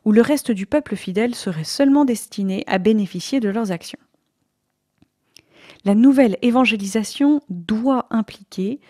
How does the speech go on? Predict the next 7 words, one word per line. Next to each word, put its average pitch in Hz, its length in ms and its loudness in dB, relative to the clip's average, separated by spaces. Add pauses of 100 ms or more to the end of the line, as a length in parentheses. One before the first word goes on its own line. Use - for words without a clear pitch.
(320)
que 220 120 0
chaque - 500 -2
baptisé 196 560 -2
soit 208 240 -6
protagoniste 185 880 -4 (120)
d'une 208 240 0
façon 196 560 -6